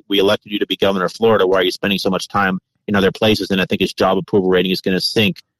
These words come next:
because he spent so much time outside of the state. They're gonna say, "You're an absentee governor." That's gonna be a criticism. So I think if he does not come in second place in one of those two, he'll drop out.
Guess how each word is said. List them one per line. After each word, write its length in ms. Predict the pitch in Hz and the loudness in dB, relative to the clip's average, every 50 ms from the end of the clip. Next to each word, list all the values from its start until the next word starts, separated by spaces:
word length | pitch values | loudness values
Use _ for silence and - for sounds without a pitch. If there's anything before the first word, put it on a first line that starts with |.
| _ _ _ _ - | _ _ _ _ -4
because 340 | 107 - - - 120 113 - | -4 -2 0 0 0 0 0
he 80 | 104 | -2
spent 280 | 92 - - 107 98 87 | -2 -2 -2 -2 -2 -2
so 120 | - 110 95 | 0 0 0
much 220 | 90 90 - - | 0 0 -2 -4
time 280 | - 107 98 92 92 92 - | -4 -2 0 0 0 0 0
outside 420 | 98 95 - - - 107 95 90 | 0 0 0 0 0 0 2 2
of 60 | 92 | 0
the 80 | 85 92 | -2 -2
state. 300 | - - - 104 95 87 | -2 0 0 0 2 2
They're 80 | 98 92 | 0 0
gonna 120 | 90 87 | 0 -2
say, 180 | - - 92 90 | -2 0 0 0
"You're 220 | 87 90 95 95 | 0 2 0 0
an 60 | 92 92 | 0 0
absentee 420 | 90 85 - - 95 - 101 92 | -2 -4 -4 -8 -6 -6 -6 -4
governor." 380 | 87 98 98 95 98 95 95 87 | 0 0 0 0 0 0 0 2
That's 200 | 95 101 104 - | 2 0 -2 -2
gonna 100 | - 98 | -4 -2
be 100 | 95 95 | -2 -2
a 40 | 90 | -2
criticism. 600 | - - 104 95 90 - 95 90 85 90 85 85 - _ _ _ _ _ _ | -2 -2 -2 -2 -2 0 -2 -2 0 -2 -4 -4 -6 _ _ _ _ _ _
So 40 | - | 0
I 20 | |
think 120 | 101 104 95 | 2 2 2
if 60 | - | 2
he 80 | 113 | 2
does 160 | 104 98 - - | 0 0 2 2
not 220 | 110 113 - - | 2 2 0 0
come 120 | - 101 | 0 0
in 60 | 98 90 | 0 0
second 340 | - - 110 - 107 92 | 0 -4 -4 -4 -6 -4
place 220 | - - 95 95 - | 0 0 0 0 0
in 60 | 98 | -2
one 120 | - 92 | -2 -2
of 40 | 95 | 0
those 180 | 90 90 87 - | 0 -2 -2 -2
two, 220 | - - 101 90 - | -2 -2 -2 0 2
he'll 120 | 107 107 | 0 0
drop 280 | - 107 98 92 - 95 | 2 2 0 2 2 2
out. 180 | 92 87 87 | 2 2 0